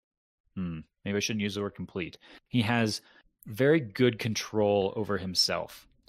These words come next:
He's maybe a little broken. He's maybe a little bit insane, but he's also very disciplined because he held himself to that oath stone for years of no, for no other reason than he chose, "I'm gonna obey this." And so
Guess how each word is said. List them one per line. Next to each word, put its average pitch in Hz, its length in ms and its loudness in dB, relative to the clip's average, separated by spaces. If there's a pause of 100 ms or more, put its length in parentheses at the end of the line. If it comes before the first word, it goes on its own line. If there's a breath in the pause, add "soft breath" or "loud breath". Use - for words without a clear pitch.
(260 soft breath)
He's 110 220 -4
maybe 127 260 4
a 143 60 8
little 156 160 6
broken. 156 480 2
He's 117 220 -6
maybe 107 380 0
a 139 60 2
little 147 200 0
bit 151 380 0
insane, 139 640 -2
but 117 100 -4
he's 120 180 -4
also 127 520 0
very 104 640 0 (100)
disciplined 85 640 -6 (280)
because 175 300 0
he 151 120 0
held 156 300 2
himself 107 440 -2
to 110 100 -8
that 101 240 0
oath 135 160 0
stone 87 300 -10
for - 120 -12
years 107 500 -4
of 110 160 -4 (140)
no, 117 220 2
for - 160 -4
no 147 120 4
other 135 120 2
reason 123 240 0
than 113 100 0
he 123 160 -6
chose, 107 680 2 (420)
"I'm 110 200 0
gonna 117 300 4
obey 110 380 0
this." - 460 -6 (500)
And 117 160 2
so 110 400 4